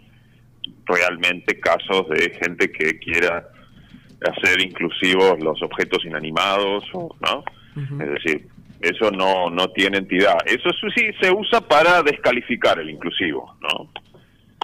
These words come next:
Speaker 2: Mm.
Speaker 1: Se pone, qué sé yo, Lemer Esteves Serene. Yo como esa nota de la nata, ¿no?
Speaker 2: Claro.
Speaker 1: Entonces, este, la realidad es que se trata de una intervención que se aplica a, como,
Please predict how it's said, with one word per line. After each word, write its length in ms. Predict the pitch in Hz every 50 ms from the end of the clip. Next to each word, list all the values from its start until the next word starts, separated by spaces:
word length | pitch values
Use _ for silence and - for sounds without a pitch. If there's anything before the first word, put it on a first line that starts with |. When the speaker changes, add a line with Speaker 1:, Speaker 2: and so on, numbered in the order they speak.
| - _ _ -
Speaker 2:
Mm. 260 | 180 180 180 180 180
Speaker 1:
Se 100 | 85 78
pone, 880 | - - - 92 90 90 90 90 87 87 85 82 80 78 78 76 73 65
qué 100 | - 87 - -
sé 80 | 85 78
yo, 80 | - 80
Lemer 300 | 71 73 76 82 85 80
Esteves 360 | 78 - - 85 82 82 80 -
Serene. 420 | 80 73 76 76 67 65 - - - - - _ _ -
Yo 160 | - - 69
como 140 | - - -
esa 140 | 69 76 76
nota 300 | 78 80 82 - - 73
de 80 | 73
la 120 | 73 73 73
nata, 640 | 76 76 76 76 76 78 - - 76 76 73 - - _ _ _ - - -
¿no? 140 | - 107 - _ -
Speaker 2:
Claro. 300 | - 151 143 135 135 139 - - - - - - - - - -
Speaker 1:
Entonces, 500 | - 95 95 95 117 123 131 131 151 151 143 -
este, 640 | 123 117 - - - 127 120 117 113 113 110 110 - 104
la 120 | 113 120
realidad 480 | 117 123 120 120 127 131 143 170 208 220
es 80 | 208
que 80 | - 156
se 140 | - 131 -
trata 260 | - 151 - - 147
de 80 | 143 151
una 100 | 160 170
intervención 640 | 165 160 180 175 175 185 185 - 214 220 233 247
que 100 | 233 180 - -
se 80 | 123
aplica 400 | 110 - - 120 - 98 92 - -
a, 500 | - 90 90 87 82 80 76 73 73 -
como, 220 | - 85 85 85